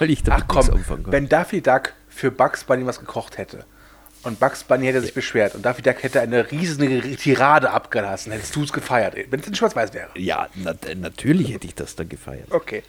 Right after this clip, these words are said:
Speaker 1: Aber in dem Fall war's halt dann, äh, also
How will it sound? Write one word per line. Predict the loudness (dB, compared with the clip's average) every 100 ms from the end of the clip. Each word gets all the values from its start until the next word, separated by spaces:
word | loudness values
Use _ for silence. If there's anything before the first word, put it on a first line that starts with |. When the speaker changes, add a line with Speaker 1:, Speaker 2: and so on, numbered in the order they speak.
| _ _ _ -20 -16 -2 4
Speaker 1:
Aber | 6
in | 6 6
dem | 8 8
Fall | 8 6 6 6
war's | 6 6 4
halt | 4 4 0 2
dann, | 4 4 0 -4 -8 -8 0
äh, | 0 0 -6 -14 -4
also | -2